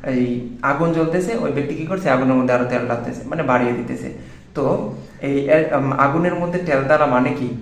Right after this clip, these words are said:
আগুনটাকে আরো বাড়িয়ে দেওয়া। So এটাকে আমরা রূপক করতে মনে রাখবো কি?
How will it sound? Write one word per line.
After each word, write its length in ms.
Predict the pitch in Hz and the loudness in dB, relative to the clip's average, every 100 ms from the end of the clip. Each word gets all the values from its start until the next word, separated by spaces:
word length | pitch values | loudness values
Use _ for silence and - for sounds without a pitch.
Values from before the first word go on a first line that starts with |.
| - | -8
আগুনটাকে 500 | - 139 143 151 139 | -2 0 0 0 4
আরো 120 | 139 123 | 4 6
বাড়িয়ে 340 | 120 123 123 | 4 4 0
দেওয়া। 220 | 120 117 117 - - - - | 0 -2 -6 -12 -16 -20 -10
So 60 | 143 | -4
এটাকে 320 | 147 151 156 | -2 0 2
আমরা 400 | 160 165 185 - - - | 2 2 0 -4 -10 -4
রূপক 260 | 147 160 180 | 0 2 2
করতে 240 | 139 135 | 0 0
মনে 200 | 139 139 | 0 2
রাখবো 260 | 139 135 123 | 2 0 -2
কি? 480 | 156 127 - - | -2 -4 -4 -10